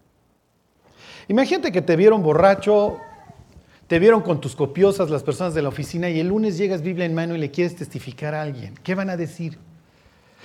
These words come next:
Obviamente tu influencia se disminuye. Y habrá alguien que diga, "Pues todos fallan, y si es borracho, pero pues yo lo quise escuchar". Bueno, está bien. Alguien estaba muy desesperado y quiso escuchar en esos términos.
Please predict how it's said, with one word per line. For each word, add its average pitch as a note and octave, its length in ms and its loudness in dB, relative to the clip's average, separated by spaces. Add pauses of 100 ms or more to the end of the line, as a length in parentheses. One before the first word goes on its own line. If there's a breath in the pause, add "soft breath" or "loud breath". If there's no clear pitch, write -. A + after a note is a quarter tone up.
(140)
Obviamente A#3+ 480 6
tu G3+ 100 -4
influencia F#3 600 0 (360 loud breath)
se D#3+ 220 -4
disminuye. E3 640 -2 (1200 soft breath)
Y F3 80 6
habrá G#3 220 10
alguien A#3+ 200 4
que G3+ 140 0
diga, G#3 160 2
"Pues G#3+ 180 -6
todos E4 300 -8
fallan, A#3 400 -8
y G#3+ 40 -4
si C#4 120 -4
es A#3+ 80 -4
borracho, A#3 640 -4 (420 loud breath)
pero G#3+ 200 6
pues G#3 120 0
yo C4+ 120 2
lo A#3+ 120 0
quise - 240 -6
escuchar". A3+ 520 0
Bueno, G4 180 -4
está A3+ 160 6
bien. C#4+ 400 -2 (320)
Alguien G3 240 2
estaba F#3+ 300 6
muy G3 260 8
desesperado E3+ 640 4
y F#3 60 2
quiso D3 220 -8
escuchar E3 400 2
en D3 100 0
esos D3+ 240 -6
términos. B3 540 -2